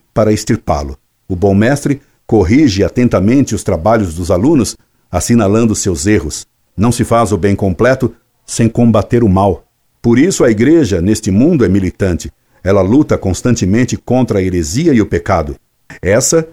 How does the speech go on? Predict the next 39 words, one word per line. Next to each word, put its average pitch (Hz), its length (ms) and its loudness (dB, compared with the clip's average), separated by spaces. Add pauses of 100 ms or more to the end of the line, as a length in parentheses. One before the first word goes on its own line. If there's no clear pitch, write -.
(140)
é 95 120 -2
a 92 40 2
razão 87 380 0
pela 101 220 0
qual 120 260 0
os 87 180 -4
atos 110 440 -2
de 90 100 -4
magistério 95 600 0
da 90 100 -2
igreja 90 480 0 (420)
sempre 156 580 0
são 139 280 0
acompanhados 107 760 0
de 95 120 -2
críticas 160 760 -2 (260)
aos 87 300 -2
erros 110 300 2
do 120 100 0
tempo, 98 400 -4 (260)
de 92 140 0
anátemas 110 580 0
contra 101 320 -2
eles 98 380 -2 (400)
e 98 80 -2
da 90 160 2
exposição 135 640 0
clara 120 440 2
da 113 120 0
verdade. 85 500 -2 (140)
Para 95 160 0
o 92 40 -2
senhor, 127 420 2 (260)
defender 104 420 0
a 147 60 2
doutrina 95 380 -2
católica 107 540 0
de 90 140 -2
erros 151 360 0